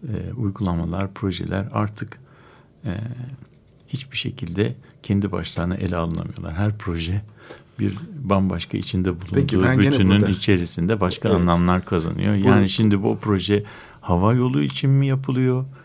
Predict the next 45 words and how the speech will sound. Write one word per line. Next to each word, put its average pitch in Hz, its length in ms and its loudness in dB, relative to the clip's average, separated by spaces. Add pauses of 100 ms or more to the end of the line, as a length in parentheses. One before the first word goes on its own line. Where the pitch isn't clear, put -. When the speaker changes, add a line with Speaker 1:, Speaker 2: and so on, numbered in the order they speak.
Speaker 1:
Yoksa 104 340 0
bir 98 140 0
emlak 95 380 -2
<laughs> - 0 -
operasyonu 117 680 0
mudur? 110 320 2
Yoksa 101 520 0 (320)
her 98 140 2
ikisi 95 380 -4
birden 95 320 0
midir? 110 480 -4
Yoksa 90 320 -8
bir, 87 300 -4
e, 90 280 -2
yani 90 360 0
bir 95 120 -2
yeni 95 280 0
şehir 107 240 -2
kurma 101 420 -4
projesi 107 420 -4
midir? 104 360 -2
Bunların 113 280 -2
hepsinin, 113 520 0 (480)
e, 110 100 -4
yani 101 440 0
çok 185 260 2
anlamlı, 101 540 4
çok 135 240 -2
katmanlı 98 640 -2
bir, 110 380 -4
e, 110 480 -8
anlam 104 440 2
dünyasının 98 520 0
içine 101 320 0
girmiş - 360 -8
oluyoruz 98 320 -6
bu 123 40 -4
Speaker 2:
A-, 135 100 -2
Speaker 1:
projeyle. 147 220 4
Speaker 2:
arada 151 160 4
işte 135 260 -2
bunu 147 140 -2
söylemek 87 520 -4
lazım. 95 340 -4
Bu, 127 160 -2